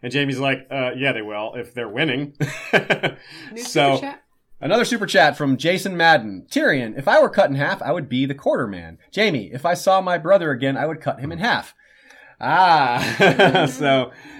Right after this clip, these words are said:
Speaker 1: that's interesting. Yeah, so if Euron captures Tyrion, maybe that would be Jaime to, to be the one to kill him. Uh, I would think Jaime would back off on that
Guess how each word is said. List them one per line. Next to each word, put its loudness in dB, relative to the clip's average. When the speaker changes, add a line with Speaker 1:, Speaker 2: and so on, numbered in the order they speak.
Speaker 1:
that's 4
interesting. -2
Yeah, 4
so -6
if -4
Euron -2
captures 0
Tyrion, 0
maybe -4
that -6
would -8
be -12
Jaime -2
to, -6
to -8
be -8
the -8
one -10
to -14
kill -4
him. -12
Uh, -20
I -2
would -2
think -2
Jaime 0
would -2
back 0
off 0
on -12
that -14